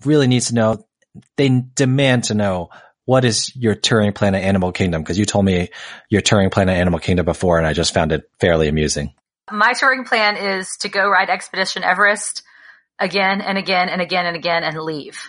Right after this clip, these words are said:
Speaker 1: So you just go to Animal Kingdom for one ride. I, you don't even like Kilimanjaro safaris, the safari where you, you know, ride in a rickety tram to look at all this sorts of wildlife?
Speaker 2: No, I do like Kilimanjaro safaris.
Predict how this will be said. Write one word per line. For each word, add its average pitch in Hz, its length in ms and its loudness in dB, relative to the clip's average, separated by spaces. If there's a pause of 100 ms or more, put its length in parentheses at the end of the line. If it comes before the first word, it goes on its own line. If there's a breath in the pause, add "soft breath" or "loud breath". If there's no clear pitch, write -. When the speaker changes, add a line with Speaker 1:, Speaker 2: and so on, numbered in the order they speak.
(300)
Speaker 1:
So 104 480 2
you 117 240 0
just - 420 -2
go 113 140 2
to 110 80 2
Animal 117 300 2
Kingdom 113 260 2
for 87 160 -4
one 104 300 0
ride. 90 180 -2
I, 156 220 0 (260 loud breath)
you 151 100 2
don't 185 100 4
even 165 160 2
like 151 220 0
Kilimanjaro 135 520 4
safaris, 127 580 2
the 104 240 0
safari 117 480 0
where 107 160 -2
you, 101 320 -2 (440 loud breath)
you 107 120 0
know, 101 80 2
ride 101 300 2
in 101 100 2
a 95 160 2
rickety 110 640 0 (240 loud breath)
tram 107 440 2
to 95 360 2
look 98 240 -4
at 107 160 0 (460)
all 101 140 2
this 104 220 -2
sorts 113 280 -2
of 95 80 -2
wildlife? 110 580 2 (300)
Speaker 2:
No, 240 140 4
I 254 240 4
do 226 200 -6
like 185 200 0
Kilimanjaro 180 440 0
safaris. 175 380 0